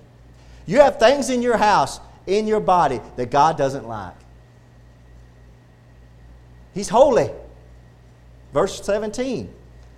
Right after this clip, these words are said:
For the temple of God is holy. If there's one attribute about God you don't want to ever forget, it's the attribute of his holiness.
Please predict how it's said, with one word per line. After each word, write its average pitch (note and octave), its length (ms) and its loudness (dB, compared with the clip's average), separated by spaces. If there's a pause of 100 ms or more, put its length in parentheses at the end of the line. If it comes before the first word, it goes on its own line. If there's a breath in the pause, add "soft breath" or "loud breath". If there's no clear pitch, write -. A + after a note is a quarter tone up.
(120)
For G3+ 100 2
the F3+ 120 0
temple B3+ 320 -2
of F3+ 80 -4
God B3 280 6
is F#3+ 120 0
holy. D#4 560 4 (1080 soft breath)
If A#3 140 0
there's A3 160 -4
one C#4 240 0
attribute B3 560 -6
about G3+ 240 -2
God G#3+ 280 2
you G3+ 60 -6
don't F#3+ 200 -2
want E3+ 220 -6
to G#3 80 -4
ever G#3+ 240 0
forget, F3 680 -4
it's C#3+ 140 -6
the - 80 -6
attribute E3 480 -6
of C3 100 -4
his C#3+ 180 -8
holiness. G#2+ 720 -8